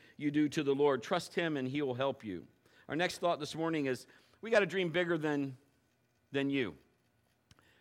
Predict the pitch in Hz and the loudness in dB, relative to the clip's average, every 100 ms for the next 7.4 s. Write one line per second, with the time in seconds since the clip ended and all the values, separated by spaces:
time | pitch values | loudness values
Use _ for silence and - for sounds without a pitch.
0 | - 190 190 156 156 147 143 139 123 - | -8 6 6 6 4 4 2 0 0 0
1 | 135 107 123 170 196 220 165 190 170 156 | 2 2 0 -2 0 0 2 2 2 0
2 | 113 202 196 196 - - 165 165 180 190 | 0 0 0 -2 -4 -2 0 2 0 -2
3 | 170 151 160 - - _ 185 185 160 - | -2 0 -2 -4 -20 _ -4 -2 -2 2
4 | 170 139 160 151 - 220 269 294 277 233 | 4 4 2 -2 6 8 10 10 10 8
5 | 240 226 196 180 202 175 160 143 - - | 4 2 -4 -2 2 2 2 -2 -12 -8
6 | 196 185 185 208 220 180 180 170 165 175 | -6 -4 2 4 4 2 2 2 4 4
7 | 185 - 156 - | 2 0 0 0